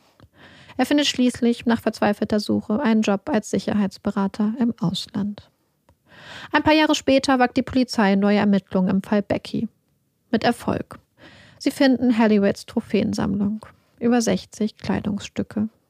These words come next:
Auch eine Jacke von Becky ist dabei. Sie finden Zeugen, die berichten, wie Becky zu Halliwell ins Auto stieg, dass sie danach verschwunden war. Man findet Erde an einem Spaten von Halliwell. Erde,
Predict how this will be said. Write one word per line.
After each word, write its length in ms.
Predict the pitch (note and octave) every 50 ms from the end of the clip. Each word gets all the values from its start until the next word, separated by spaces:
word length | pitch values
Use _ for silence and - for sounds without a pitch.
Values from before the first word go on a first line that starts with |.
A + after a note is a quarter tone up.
| _ _ _ _ _ _ _ _ _ -
Auch 380 | C4+ C4+ B3+ B3+ - - - - -
eine 120 | B3 B3+
Jacke 240 | B3+ A#3+ A#3 - C4
von 200 | - - C4 B3+
Becky 360 | - - - - - - -
ist 220 | B3+ - - - -
dabei. 380 | G#3+ - - - - A3 A3 - _ _ _ _ _ _ _ _ _ _ _ _ _ - - - - - - - _ -
Sie 120 | - C#4+
finden 280 | - D#4 D4 A#3+ B3+ C4
Zeugen, 480 | - - C4+ B3+ B3 A#3+ A#3+ A#3+ A#3+
die 80 | A#3+ B3
berichten, 400 | B3 A#3+ A#3 A#3+ A#3 - - A#3
wie 100 | A#3 A3+
Becky 300 | - A3 G#3 - - A3
zu 180 | - - A3
Halliwell 380 | G3 A3 G3+ G3+ G3+ G3 G3 G3
ins 200 | G#3 G#3+ - -
Auto 300 | - F#3+ F#3 - - G3
stieg, 420 | - - - - G#3 G#3 - - - - _ _ _ _ _ _ _ _ _ _
dass 100 | - A3
sie 80 | - A3+
danach 220 | G#3 G#3 G#3 G3+
verschwunden 680 | - - G#3 - - - G#3+ G#3 G3+ G3+ B3+ G3+ F#3+ G#3
war. 300 | G3+ G3+ G3 G3 G3+ G#3 _ _ _ _ _ _ _ _ _ _ - - - - -
Man 120 | B3+ B3+
findet 280 | - - C4+ C4+ A#3 -
Erde 280 | A3+ A3 A3+ A3+ G#3+
an 80 | A3 A3
einem 120 | A3+ A3
Spaten 420 | A3 - - - G3+ G3+ G3+ - G#3+
von 200 | - G#3 G3 G3
Halliwell. 540 | G#3 G3 G3 G3 G3 G3+ G#3 G3+ G3+ G3+ A3 A3 _ _ _ _ _ -
Erde, 380 | B3 B3 B3 A#3+ A3+ A#3+ B3